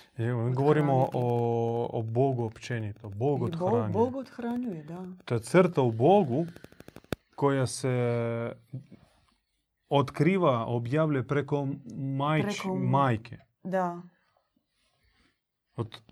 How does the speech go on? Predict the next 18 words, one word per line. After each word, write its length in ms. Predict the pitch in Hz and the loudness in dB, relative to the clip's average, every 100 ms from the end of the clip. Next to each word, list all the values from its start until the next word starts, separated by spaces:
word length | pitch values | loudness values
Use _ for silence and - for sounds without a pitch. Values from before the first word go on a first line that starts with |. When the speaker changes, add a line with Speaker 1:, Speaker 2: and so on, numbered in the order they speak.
| _ _ - _ _ - | _ _ -20 _ _ -6
Speaker 1:
Jahve 500 | 117 175 196 - 127 | 4 6 6 2 0
on 160 | 123 | 2
ne, 180 | 131 143 | 2 2
nikoga 440 | 143 170 170 127 | 2 2 0 -2
ne 160 | 120 127 | -2 -2
othranjuje. 760 | 131 - 143 120 104 104 107 _ _ - | -4 -4 -4 -4 -6 -10 -14 _ _ -14
Speaker 2:
Ne. 300 | 180 160 165 _ _ _ _ _ _ _ _ _ _ _ _ _ _ _ _ _ _ _ _ _ _ _ _ _ _ _ _ | -10 -10 -14 _ _ _ _ _ _ _ _ _ _ _ _ _ _ _ _ _ _ _ _ _ _ _ _ _ _ _ _
Speaker 1:
Jednom 500 | 127 123 156 135 131 | -4 0 0 0 -2
on 120 | 123 120 | -2 -2
je 120 | 113 | -4
poslao 1300 | 147 180 170 139 123 117 110 110 110 110 110 113 117 | 0 -2 -2 -6 -4 -4 -6 -8 -10 -10 -12 -12 -10
manu 400 | 117 127 113 110 | -4 -2 -2 -4
s 120 | 110 | -8
neba. 340 | 117 110 104 - _ _ _ _ _ _ _ _ _ _ _ _ _ _ _ _ _ _ _ _ _ _ _ _ _ _ _ _ | -10 -8 -10 -16 _ _ _ _ _ _ _ _ _ _ _ _ _ _ _ _ _ _ _ _ _ _ _ _ _ _ _ _
I 100 | 113 | -12
to 140 | 104 120 | -4 -4
je 140 | 110 | -4
pitanje. 520 | 117 107 107 104 104 | -6 -6 -8 -10 -12